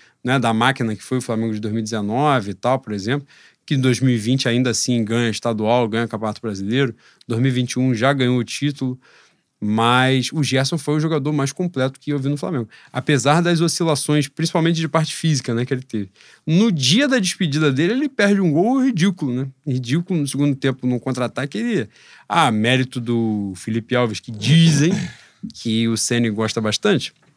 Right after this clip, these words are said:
E como o meu Diego Alves já foi poupado do próximo jogo, que ele joga um e poupa cinco, é, dizem que é um, uma coisa que o Ceni tá, observa bastante, né?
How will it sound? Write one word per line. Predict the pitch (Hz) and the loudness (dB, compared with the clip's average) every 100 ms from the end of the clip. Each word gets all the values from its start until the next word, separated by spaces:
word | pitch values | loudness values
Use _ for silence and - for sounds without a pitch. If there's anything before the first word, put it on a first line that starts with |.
| - | -4
E | 104 104 | 0 0
como | 92 117 | 0 2
o | 117 | 2
meu | 117 | 2
Diego | 113 110 113 | 2 0 2
Alves | 107 | 0
já | 107 127 | 0 -2
foi | - 131 | 0 -2
poupado | 135 139 107 117 120 | 0 -2 0 -2 -2
do | 117 | -4
próximo | 120 113 113 | -6 -4 -4
jogo, | 110 156 | -2 -4
que | - | -6
ele | 104 98 92 95 | -10 -10 -14 -14
joga | 98 110 110 110 | -8 -6 -4 -4
um | 107 110 | -2 -2
e | |
poupa | 98 - 107 117 | -4 -8 -8 -8
cinco, | - - 214 - _ _ _ _ _ _ - | -6 -4 -4 -6 _ _ _ _ _ _ -12
é, | 107 110 110 110 | -6 -2 -2 -2
dizem | 107 135 170 | 0 0 0
que | - 170 | 0 2
é | 165 | 4
um, | 185 202 196 185 151 131 127 | 4 4 2 0 0 -2 0
uma | 139 | 0
coisa | 135 131 | 0 -2
que | 131 | -2
o | 139 | -4
Ceni | - 143 151 135 113 90 - | 0 0 2 0 -2 -6 -4
tá, | 123 123 113 | 0 2 0
observa | 110 120 123 139 139 | -4 -4 -2 0 0
bastante, | 139 143 135 120 110 107 | 0 0 -2 -4 -4 -4
né? | 123 | -6